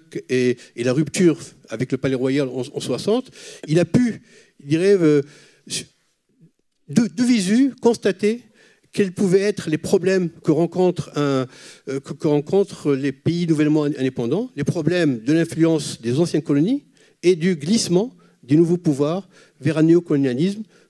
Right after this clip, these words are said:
Quand il n'y a pas cette, cette mobilisation populaire, quand il n'y a pas l'accompagnement social, euh, et politique des indépendances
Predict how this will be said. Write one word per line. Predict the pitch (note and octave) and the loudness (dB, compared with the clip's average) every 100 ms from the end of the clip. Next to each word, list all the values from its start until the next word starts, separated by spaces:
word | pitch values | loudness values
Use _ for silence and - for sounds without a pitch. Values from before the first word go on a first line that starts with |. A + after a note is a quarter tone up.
| - | -4
Quand | - G#3 - | 2 2 2
il | |
n'y | |
a | F#3+ | -4
pas | - G3 | -2 -4
cette, | D#3+ - E3 - D3+ - - - | -4 -6 -4 0 0 0 -16 -20
cette | - - - | -6 -4 2
mobilisation | F#3+ G3+ F#3 - E3+ | 2 2 -6 -4 -4
populaire, | E3 - C#3 E3+ - | -4 -4 -2 -2 -2
quand | D#3+ C#3+ | -2 -2
il | |
n'y | |
a | D3+ | -2
pas | F3 | 0
l'accompagnement | F#3+ A3+ A3 G#3 G3 F#3+ F#3 D3+ | 0 0 0 2 4 2 0 -4
social, | - F#3+ F3+ G3 F#3 E3+ - - - _ - | -6 -4 0 0 0 -4 -12 -20 -20 _ -2
euh, | C#3+ C#3+ C#3 C3+ C3 C3+ | 0 2 2 0 -2 -2
et | D#3 | -4
politique | F3+ E3 - A#3 - - _ - | -2 -4 -4 -6 -6 -20 _ -2
des | D#3+ G3+ | 2 2
indépendances | F#3+ D#3+ D#3 D#3 - - | 2 0 0 0 -2 -8